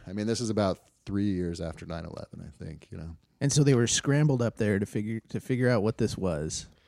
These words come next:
Speaker 1: Yeah, they
Speaker 2: And they don't have any weapons.
Speaker 1: Right, right, and they're asking him about it, which is kind of odd since they were just on a training exercise and they, you know, they were told to go do something in the real world.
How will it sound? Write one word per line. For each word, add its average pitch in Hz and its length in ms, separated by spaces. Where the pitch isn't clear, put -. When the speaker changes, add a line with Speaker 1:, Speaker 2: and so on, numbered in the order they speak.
Speaker 1:
Yeah, 127 160
they 139 240
Speaker 2:
And 156 140
they 151 100
don't 147 360
have 147 160
any 127 140
weapons. 104 500
Speaker 1:
Right, 110 240
right, 101 220
and 98 80
they're 101 120
asking 113 360
him 95 60
about 87 200
it, - 40
which 92 140
is 90 80
kind 92 160
of 87 80
odd 90 480
since 87 220
they 87 60
were 87 100
just 85 180
on 82 100
a 80 60
training 87 380
exercise 76 580
and 73 80
they, 76 60
you - 720
know, 80 120
they 82 60
were 82 80
told 87 220
to 80 80
go 85 160
do 85 160
something 85 280
in 82 60
the 78 80
real 87 200
world. 82 340